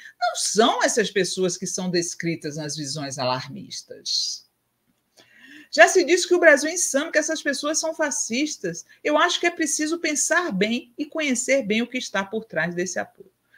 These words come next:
né? Então, ele tá aí passando o pano não só para o Bolsonaro em dois mil e dezoito, como ele está passando o pano para quem é igual ao Bolsonaro, tá? Igual ao Bolsonaro.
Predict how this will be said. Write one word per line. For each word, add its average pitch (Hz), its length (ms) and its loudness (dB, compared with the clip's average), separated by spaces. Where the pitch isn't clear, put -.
né? 320 160 4
Então, 277 180 6
ele 277 140 6
tá 262 200 6
aí 202 200 4
passando 208 640 0
o 208 80 0
pano 185 540 -2
não 330 280 4
só 196 560 0
para 262 260 6
o 240 60 -2
Bolsonaro 202 960 0
em 311 240 -4
dois 220 300 6
mil 170 240 -2
e 190 40 0
dezoito, 202 960 2
como 330 680 8
ele 320 300 4
está 262 400 0
passando 233 680 -4
o 240 60 -8
pano 190 520 -2
para 294 420 6
quem 285 480 -2
é 233 300 4
igual 208 520 2
ao 214 160 2
Bolsonaro, 185 920 -4
tá? 285 340 4
Igual 214 480 4
ao 208 120 4
Bolsonaro. 196 720 -4